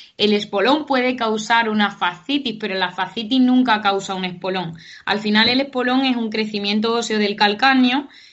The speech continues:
eh, que, que tras mucha, mucho utiliz-, eh, utilizar mucho el talón,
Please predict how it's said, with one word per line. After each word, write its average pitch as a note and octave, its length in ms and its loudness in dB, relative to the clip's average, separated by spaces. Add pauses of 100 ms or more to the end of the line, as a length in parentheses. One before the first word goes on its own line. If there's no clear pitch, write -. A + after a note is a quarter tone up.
(140)
eh, F3+ 400 -2
que, E3 360 -4
que F#3 100 -10
tras D#3+ 560 -4
mucha, G3+ 760 0
mucho G#3+ 600 0
utiliz-, G#3+ 560 2
eh, G3 160 -6
utilizar G3+ 480 2
mucho A#3 300 0
el A3 160 0
talón, C4 380 2